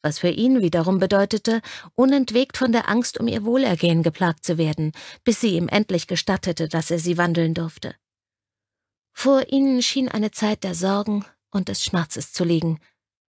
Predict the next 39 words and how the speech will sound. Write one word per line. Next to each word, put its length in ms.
und 140
einen 220
Moment 400
lang 160
überlegte 500
Mortimer, 540
ob 100
es 140
nicht 200
vielleicht 320
besser 280
für 160
sie 200
wäre, 360
wenn 160
Decker 460
ihre 280
Erinnerung 580
an 140
ihre 200
Begegnung 560
löschte. 480
Doch 120
ihm 220
wurde 200
klar, 280
dass 180
er 80
das 140
nicht 200
ertragen 440
konnte, 360
weil 140
er 80
dafür 300
viel 280
zu 160
egoistisch 640
war. 200